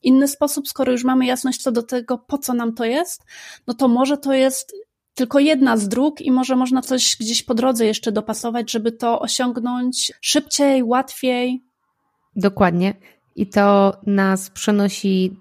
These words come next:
Speaker 2: do pytania, czy produktywność i to podejście do produktywności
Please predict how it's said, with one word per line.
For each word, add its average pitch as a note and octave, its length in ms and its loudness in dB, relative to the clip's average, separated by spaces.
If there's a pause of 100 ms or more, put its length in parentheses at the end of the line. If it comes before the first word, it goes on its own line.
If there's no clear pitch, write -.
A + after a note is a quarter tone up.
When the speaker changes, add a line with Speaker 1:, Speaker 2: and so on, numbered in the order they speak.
Speaker 2:
do F#3 480 2 (200)
pytania, G3 760 -2 (300)
czy F#3+ 260 2 (520)
produktywność F#3 1160 0 (120)
i F#3 460 0
to F3+ 100 -4
podejście G#3+ 420 0
do F#3 120 -2
produktywności F3+ 1120 -2